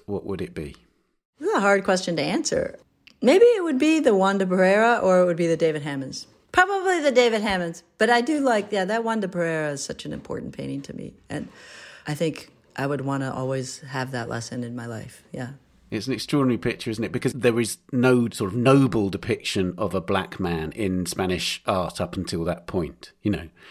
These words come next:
Speaker 1: And then there was obviously that very particular relationship where he was, he was an enslaved man who was employed by Velázquez and then eventually set free by Velázquez. So it's sort of terrifically important journey, that relationship between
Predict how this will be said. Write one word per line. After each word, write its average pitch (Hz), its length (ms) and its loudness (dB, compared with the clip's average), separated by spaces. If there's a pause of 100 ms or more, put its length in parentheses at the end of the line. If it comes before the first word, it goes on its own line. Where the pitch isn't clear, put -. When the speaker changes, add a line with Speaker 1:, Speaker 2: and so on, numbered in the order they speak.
Speaker 1:
And 113 160 0
then 107 120 2
there 110 100 2
was 107 120 -2
obviously 110 320 -2
that 92 160 -4
very 101 200 -2
particular 92 720 -2
relationship 92 760 -4
where 90 400 -2 (260)
he 98 240 -4
was, 90 200 -6
he 117 180 -6
was 98 140 -4
an 95 80 -2
enslaved 92 640 -2
man 92 340 -2
who 87 420 -4
was 95 200 -6
employed 95 500 -4
by 90 160 -2
Velázquez 90 540 -4
and 95 160 -2
then 90 260 -4 (100)
eventually 90 540 -4
set - 260 -8
free 104 420 -2
by 76 280 -10 (420)
Velázquez. 80 440 -8
So 98 160 -2
it's 90 80 -4
sort 123 120 -2
of 123 220 -6
terrifically 127 680 -2
important 104 880 -2
journey, 101 640 2
that - 200 -6
relationship 98 560 -4
between 87 460 -6